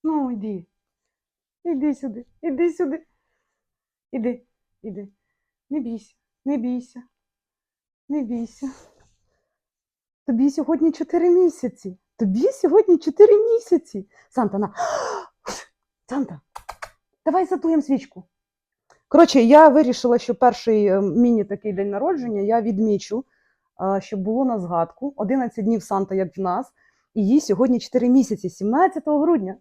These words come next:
Ну, куди ти це все знімаєш? На, диви, Санта. Санта, на. М.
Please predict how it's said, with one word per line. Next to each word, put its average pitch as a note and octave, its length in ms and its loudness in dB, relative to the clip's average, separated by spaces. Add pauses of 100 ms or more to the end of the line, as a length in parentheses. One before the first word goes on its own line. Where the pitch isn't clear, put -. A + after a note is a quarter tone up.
Ну, F#4+ 120 -2
куди F4 300 2
ти E4 120 -6
це E4 120 -6
все D4 240 -4
знімаєш? C#4+ 580 -4 (2250)
На, D#3+ 180 -12
диви, - 140 -20
Санта. - 280 -20 (1000)
Санта, F#3 540 -10 (300)
на. F#3+ 180 -8 (1300)
М. C4+ 640 -2